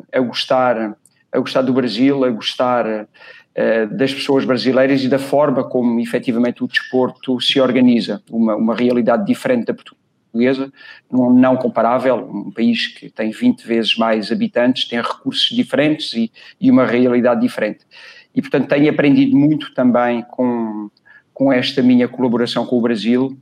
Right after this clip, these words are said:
com, seja com a Confederação, seja também com o Comitê Olímpico do Brasil,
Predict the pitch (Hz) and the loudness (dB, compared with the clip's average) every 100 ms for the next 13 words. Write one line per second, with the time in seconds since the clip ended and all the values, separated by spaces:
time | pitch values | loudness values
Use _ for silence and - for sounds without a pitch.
0 | _ - _ _ - 262 - - 135 131 | _ -20 _ _ -2 0 2 0 0 2
1 | 127 123 123 123 117 113 - 131 131 127 | 0 0 -2 -2 -2 -2 0 2 2 0
2 | - 123 113 117 117 113 117 - 120 117 | -2 -2 -2 -2 0 0 0 -2 -4 -2
3 | 120 117 123 113 120 117 117 131 120 113 | -2 -2 0 0 -2 -4 -4 -2 0 0
4 | 120 131 131 | 2 0 -2